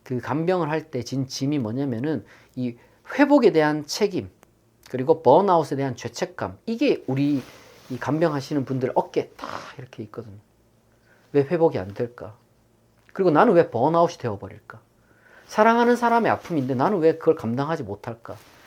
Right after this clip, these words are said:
이게 번아웃이 되어버리고, "왜 내가 열심히 사랑을 하고 옆에서 이렇게 기도하고 하는데 왜 회복이 안 될까?" 그러니까 이러한 것들을 우리가 좀 내려놓을 필요가 있다는 거예요. 그런 짐에서부터 좀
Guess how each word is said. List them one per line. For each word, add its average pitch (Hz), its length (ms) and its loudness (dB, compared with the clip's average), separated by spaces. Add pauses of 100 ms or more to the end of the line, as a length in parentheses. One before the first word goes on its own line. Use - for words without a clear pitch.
(160)
이게 - 180 0
번아웃이 185 560 8
되어버리고, 101 460 -8 (380)
"왜 220 280 6
내가 190 240 4
열심히 180 300 4
사랑을 196 460 2
하고 175 220 0
옆에서 170 460 0 (360)
이렇게 160 200 0
기도하고 190 480 4
하는데 165 180 -4
왜 170 120 2
회복이 254 380 -2
안 92 140 -8
될까?" 117 300 -14 (380)
그러니까 220 120 0
이러한 302 260 8
것들을 214 420 2
우리가 156 300 0
좀 196 240 -8 (880)
내려놓을 180 400 4
필요가 175 260 -6
있다는 - 280 -14
거예요. - 160 -20
그런 240 360 2
짐에서부터 196 600 -4
좀 160 220 -6